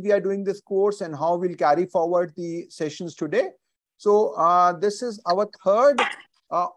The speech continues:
virtual program. We have been doing a lot of online programs already. So this is our third virtual program in which we are focusing using virtual tools to focus on practical pediatric endocrinology. All of you can have a go and look at our website, which has a lot of modules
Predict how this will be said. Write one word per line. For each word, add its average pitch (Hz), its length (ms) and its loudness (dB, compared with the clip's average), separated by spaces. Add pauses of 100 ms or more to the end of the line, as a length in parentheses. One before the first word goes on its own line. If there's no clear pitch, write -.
(120)
virtual 180 600 -2
program. 214 460 -6
We 214 60 -4
have 196 100 -2
been 196 140 -6
doing 196 240 -6
a 165 40 -4
lot 185 120 0
of 233 80 0 (160)
online 175 400 -4
programs 185 480 -6
already. 170 320 -6
So 214 100 -4
this 175 140 -10
is - 80 -14
our 180 180 -6
third 196 240 -2
virtual 190 320 -4
program 190 400 -10
in 175 100 -16
which 170 200 -12
we 175 80 -8
are 165 80 -8
focusing 220 640 -8 (320)
using 185 420 -4
virtual 175 400 -2 (120)
tools 196 300 -10
to 202 100 -8
focus 180 340 -12
on 170 140 -14
practical 170 400 -6
pediatric 165 400 -4
endocrinology. 170 680 -8 (260)
All 160 180 -4
of 196 160 -6
you 202 120 -12
can 196 160 -10
have 170 180 -6
a 180 60 -4
go 170 160 -6
and 175 180 -6
look 180 120 -6
at 175 120 -6
our 165 100 2
website, 180 560 -6
which 180 220 -10
has 165 160 -10
a 156 40 -8
lot 175 120 -4
of 180 100 -6
modules 170 540 -2